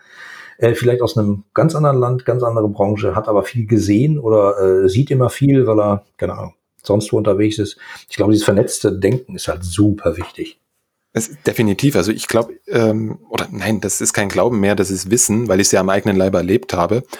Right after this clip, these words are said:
Speaker 2: Ähm, aus vielen verschiedenen Bereichen Wissen haben, das vernetzen und das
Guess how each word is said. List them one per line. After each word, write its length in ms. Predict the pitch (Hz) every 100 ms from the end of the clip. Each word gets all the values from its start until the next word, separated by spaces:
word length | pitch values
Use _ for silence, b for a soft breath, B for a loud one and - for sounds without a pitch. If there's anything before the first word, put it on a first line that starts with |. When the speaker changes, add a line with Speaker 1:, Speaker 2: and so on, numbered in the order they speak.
| B B B -
Speaker 2:
Ähm, 280 | 101 101 - _ _ _ _ _ _ _ _ -
aus 220 | 113 -
vielen 520 | - - 160 165 156
verschiedenen 840 | - - 98 - 131 143 131 127 120
Bereichen 840 | 107 90 95 101 113 - 117 101
Wissen 460 | 104 - 113 104 -
haben, 380 | 82 101 143 117
das 240 | 110 -
vernetzen 640 | 95 92 107 - - 113
und 200 | 101 98
das 240 | 104 -